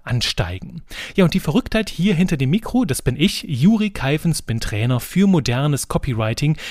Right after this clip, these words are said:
für die Macht der Sprache, für kreative Buchstabenkunst mit Pep, mit Punch und mit Persönlichkeit. Das wird uns jetzt begleiten hier durch diese Folge.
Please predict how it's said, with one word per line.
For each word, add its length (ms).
für 320
die 160
Macht 380
der 120
Sprache, 680
für 420
kreative 580
Buchstabenkunst 960
mit 280
Pep, 300
mit 200
Punch 280
und 220
mit 180
Persönlichkeit. 920
Das 200
wird 200
uns 180
jetzt 180
begleiten 480
hier 320
durch 320
diese 220
Folge. 400